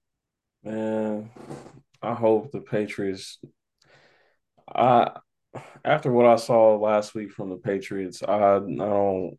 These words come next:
wanna hear anything about them. That team is just absolutely garbage. <laughs> Um,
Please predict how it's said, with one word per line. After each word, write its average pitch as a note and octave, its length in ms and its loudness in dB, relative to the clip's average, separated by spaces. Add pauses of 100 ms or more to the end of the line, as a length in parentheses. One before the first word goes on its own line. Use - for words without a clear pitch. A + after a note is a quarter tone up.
wanna G2+ 280 -8
hear G2 200 -4
anything F2+ 460 -6
about F2+ 340 -10
them. F2 340 -12 (300)
That F#2 220 -6
team F#2 380 -8
is F2 100 -14
just F2 200 -14
absolutely F#2 840 -6 (120)
garbage. F2 520 -10 (1040)
<laughs> F4 160 -2 (1900)
Um, A2 680 2